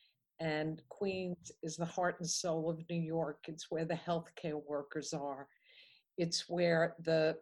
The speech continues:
bus drivers are. It's where the cashiers are.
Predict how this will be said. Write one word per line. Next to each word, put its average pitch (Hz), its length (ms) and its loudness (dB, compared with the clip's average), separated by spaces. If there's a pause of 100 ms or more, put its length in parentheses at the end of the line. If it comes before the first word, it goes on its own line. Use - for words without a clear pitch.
(260)
bus 190 300 4
drivers 147 540 2
are. 143 500 2
It's 160 280 -2
where 185 260 2
the 175 160 -4
cashiers 175 800 0
are. 135 340 -2